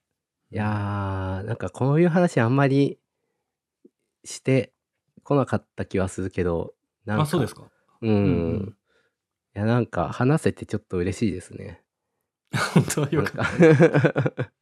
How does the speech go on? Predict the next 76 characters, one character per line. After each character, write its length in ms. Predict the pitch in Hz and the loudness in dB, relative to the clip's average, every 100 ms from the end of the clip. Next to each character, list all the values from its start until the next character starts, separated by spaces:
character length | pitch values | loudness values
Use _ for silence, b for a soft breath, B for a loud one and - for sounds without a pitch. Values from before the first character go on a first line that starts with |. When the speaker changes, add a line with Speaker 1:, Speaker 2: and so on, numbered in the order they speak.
| _ _ | _ _
Speaker 1:
<laughs> 380 | _ _ _ _ | _ _ _ _
そ 280 | - 131 | -6 -2
う 40 | 82 | -2
な 60 | |
ん 20 | - | -6
で 40 | |
す 60 | - | -14
よ 80 | - | -10
ね。 300 | 95 87 95 | -8 -6 -8
Speaker 2:
う 40 | |
ん。 40 | 95 | -6
Speaker 1:
ト 120 | 170 | -6
リ 60 | 147 | -6
ッ 100 | 98 | -6
ク 100 | 95 | -4
難 280 | 113 - | -4 -2
し 160 | 190 214 | 0 2
い 20 | |
で 100 | 123 | 2
す 120 | - | 0
ね。 320 | 92 95 101 - b b b b _ _ - | -2 -2 -2 -8 b b b b _ _ -4
で 80 | 123 | -2
も 60 | |
逆 260 | 98 110 190 | 0 0 4
に 80 | 226 | 4
言 60 | |
う 20 | |
と、 140 | 226 110 | 6 4
に-、 300 | 98 - - _ | 4 0 -14 _
人 220 | 110 131 151 | -2 0 4
間 160 | 156 | 2
っ 20 | |
て 120 | 156 - | 2 -4
い 20 | |
う 0 | |
か 100 | - | -4
自 160 | - | 0
分 160 | 107 160 | 4 4
自 120 | 170 190 | 4 4
身 140 | 120 | 4
っ 20 | |
て 100 | - | 2
結 240 | 98 214 - | -4 -4 -2
構 120 | - | -8
簡 240 | - 123 | 0 -2
単 160 | 143 170 | 2 2
に 120 | 170 | 2
騙 180 | 160 170 | 4 2
せ 160 | - 180 | 2 2
る 100 | 127 | 2
ん 20 | |
だ 100 | 87 | 0
な 200 | 95 92 | -6 -8
っ 20 | |
て 180 | - 92 | -10 -6
い 40 | |
う 40 | 87 | -6
の 80 | |
は 140 | 85 - _ _ _ _ _ - | -6 -12 _ _ _ _ _ -6
割 240 | 92 85 | -4 -4
と 160 | - 85 | -4 -6
Speaker 2:
い 160 | - | -2
や、 120 | 117 | -2
そ 160 | 117 160 | 2 2
う 20 | |
で 100 | 123 | 2
す 120 | - | 0
ね。 80 | 95 | -4
Speaker 1:
思 360 | 92 85 78 - | -2 0 -2 -4
う。 80 | - _ _ _ _ _ _ - | -16 _ _ _ _ _ _ -10
Speaker 2:
め 220 | 110 117 | 0 0
ち 120 | 120 | 2
ゃ 60 | 170 | -2
く 80 | - | 0
ち 80 | 165 | -2
ゃ 140 | 160 | -2